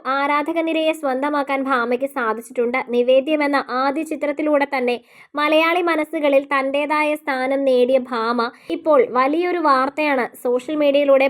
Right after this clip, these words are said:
പങ്കുവച്ചുകൊണ്ടിരിക്കുന്നത്. കുറച്ചു കാലങ്ങളായി സോഷ്യൽ മീഡിയയിൽ വളരെയധികം സജീവമായിരുന്നു ഭാമ എന്ന് പറയുന്നതാണ് സത്യം. ഭാമയുടെ വിശേഷങ്ങളൊക്കെ മലയാളി പ്രേക്ഷകർ ഏറ്റെടുക്കാറുണ്ടായിരുന്നു.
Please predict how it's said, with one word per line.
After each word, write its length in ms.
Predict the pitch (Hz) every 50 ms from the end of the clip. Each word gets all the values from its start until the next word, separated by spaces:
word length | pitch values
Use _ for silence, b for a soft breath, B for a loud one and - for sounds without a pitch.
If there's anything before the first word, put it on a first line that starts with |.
| 269
പങ്കുവച്ചുകൊണ്ടിരിക്കുന്നത്. 1120 | 277 262 247 254 269 277 262 233 - - 233 233 233 233 226 220 220 240 240 247 254 247 285 294 B B B B B B
കുറച്ചു 340 | - 330 330 330 339 359 381
കാലങ്ങളായി 580 | 349 359 359 349 349 349 349 349 339 339 330
സോഷ്യൽ 440 | 339 339 320 294 294 302 - 359 349
മീഡിയയിൽ 400 | 349 339 339 302 320 320 320 311
വളരെയധികം 640 | 302 277 285 285 294 311 320 320 294 311 311 311 311
സജീവമായിരുന്നു 960 | 311 311 277 254 240 262 285 294 302 320 320 320 311 302 311 302 294 302 302
ഭാമ 340 | 285 285 302 285 285 285 294
എന്ന് 220 | 294 294 294 294 285
പറയുന്നതാണ് 560 | 294 285 277 269 277 277 269 262 254 285 415
സത്യം. 420 | - - - - - 254 285 294 - b b b b b b -
ഭാമയുടെ 460 | 311 311 311 320 339 339 359 359 349
വിശേഷങ്ങളൊക്കെ 840 | 320 330 330 - 330 320 320 359 339 330 311 302 294 302 - 277 226 - -
മലയാളി 460 | 226 254 254 269 277 285 285 294 311
പ്രേക്ഷകർ 460 | 302 294 294 302 294 330 311 294 277
ഏറ്റെടുക്കാറുണ്ടായിരുന്നു. 1080 | 262 247 262 254 302 294 254 247 247 220 214 202 196 196 202 220 220 220 233 254 277